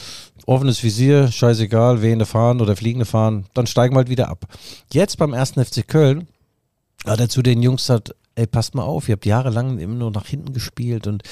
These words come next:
jetzt gehen wir einfach mal schön drauf, wir rennen und gucken und machen dann, äh, und gucken am Ende des Spiels, was wir dafür kriegen.“ Also volle Power, neunzig Minuten Power, das ist, äh, Steffen Baumgart. Und, äh, insofern wird es natürlich ein schweres Spiel, ähm, für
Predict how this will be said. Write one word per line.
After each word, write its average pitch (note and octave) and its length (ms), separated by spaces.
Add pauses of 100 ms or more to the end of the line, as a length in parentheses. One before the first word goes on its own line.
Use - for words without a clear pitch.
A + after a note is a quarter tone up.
(300)
jetzt - 220
gehen E3+ 140
wir F#3 100
einfach F#3 280
mal F3+ 160
schön F3 220
drauf, F#3 460
wir D#3 180
rennen F3+ 320
und D#3+ 340
gucken F3 520
und C#3 160
machen D3+ 360
dann, C#3 380
äh, C3+ 160
und C3 140
gucken F#3 240
am D3 80
Ende D3+ 200
des C3 120
Spiels, - 200
was C3 120
wir C3+ 80
dafür A#2 200
kriegen.“ B2 220
Also A2 220
volle D3 300
Power, B2+ 380 (400)
neunzig C3+ 300
Minuten C#3 240
Power, A#2+ 320
das B2 220
ist, A#2+ 240
äh, G#2+ 180
Steffen A2 300
Baumgart. G#2+ 440 (500)
Und, A2+ 380
äh, A2 280
insofern C3+ 480
wird C#3+ 160
es - 400
natürlich F3+ 580
ein D3+ 120
schweres C#3+ 360
Spiel, B2 480
ähm, C#3 760
für C#3 320